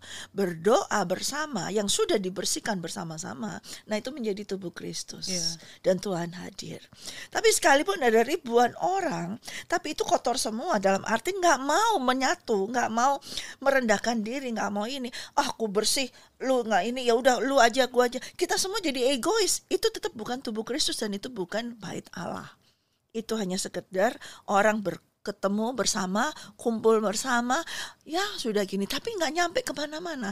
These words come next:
Speaker 1: hanya sampai di situ, nggak sampai kepada Tuhan. Dan itu menjadi suatu ibadah yang sia-sia.
Speaker 2: Iya.
Speaker 1: Menjadi suatu celah sehingga iblis masuk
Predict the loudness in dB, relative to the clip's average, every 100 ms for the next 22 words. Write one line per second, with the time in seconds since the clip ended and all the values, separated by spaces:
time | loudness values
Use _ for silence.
0 | -8 -10 -4 -2 -2 -2 -4 -4 -6 -10
1 | -10 -8 -8 -8 -10 -10 -12 -12 -12 -14
2 | -12 -16 -14 -16 -18 -20 _ _ _ -12
3 | -8 -6 -4 -4 -4 -6 -6 -6 -6 -4
4 | -6 -6 -6 -6 -4 -4 -6 -14 -20 _
5 | -20 -20 -20 -20 -20 -20 -20 -12 -2 0
6 | 2 2 2 2 6 10 10 8 4 -8
7 | -8 -2 2 4 2 2 2 0 -10 0
8 | 4 6 6 4